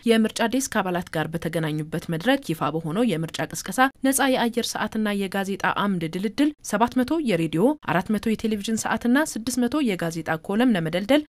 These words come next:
ዝግጅት እንደተደረገ ተገልጿል። በመጪው ምርጫ ለሚሳተፉት አርባ ስድስት ፓርቲዎች ይሄ የሰዓት ድልደላ ሲደረግ ቀድሞ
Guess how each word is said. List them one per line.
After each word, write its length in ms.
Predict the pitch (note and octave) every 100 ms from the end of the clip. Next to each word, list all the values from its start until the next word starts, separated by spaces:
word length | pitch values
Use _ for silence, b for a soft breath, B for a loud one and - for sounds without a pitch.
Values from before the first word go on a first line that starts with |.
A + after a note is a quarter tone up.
| -
ዝግጅት 420 | D4+ C4+ C#4 C4
እንደተደረገ 600 | G#3 F3 - D#3 D#3 D#3
ተገልጿል። 520 | D#3+ E3 F#3+ - - -
በመጪው 380 | B3+ C4+ D4+ D4
ምርጫ 180 | C#4+ F4 F4+
ለሚሳተፉት 760 | A#3 G3+ - E3 - D#3+ C4 -
አርባ 200 | F#3 F#3+
ስድስት 360 | F#3 F3+ C#4+ -
ፓርቲዎች 540 | F3 F3 - G3+ C#4+ -
ይሄ 140 | B3+ D4
የሰዓት 420 | B3+ A#3 - G#3 F3
ድልደላ 400 | G#3+ G#3+ G3 E3+
ሲደረግ 500 | E3+ E3+ A3 A3+ C#4 - -
ቀድሞ 260 | - A3